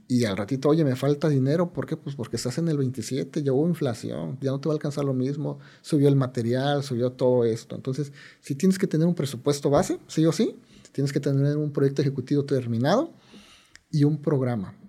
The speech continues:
Con eso es más que suficiente para que un proyecto puedas tenerlo, como te digo, en tiempo y forma y con el presupuesto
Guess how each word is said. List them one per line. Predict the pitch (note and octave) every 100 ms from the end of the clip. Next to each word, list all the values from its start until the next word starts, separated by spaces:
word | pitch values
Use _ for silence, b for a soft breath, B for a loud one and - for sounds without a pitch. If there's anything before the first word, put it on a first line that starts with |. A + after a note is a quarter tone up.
| - _ - _
Con | - B2 B2
eso | C#3 C#3 E3 D#3+
es | C3 C3
más | C3+ C3+ C#3+
que | -
suficiente | C#3+ C#3 B2+ C3+ D#3
para | D#3 C3+ A2+
que | B2
un | C3 D#3
proyecto | F3 C#3+ C#3 - F#3+ F#3+ B B B _
puedas | F#2+ A#2 E3+ -
tenerlo, | C3 A#2+ B2 D3+ F3 E3+ - - -
como | G#2
te | A2
digo, | C#3 F#3 D3 - _ _ _
en | - G#2+
tiempo | A#2+ B2 E3
y |
forma | G3+ F#3+ E3+ F3 F#3+ -
y | A#2+
con | G2+
el | G2+
presupuesto | G2+ - A#2 A#2+ B2 - F3 E3+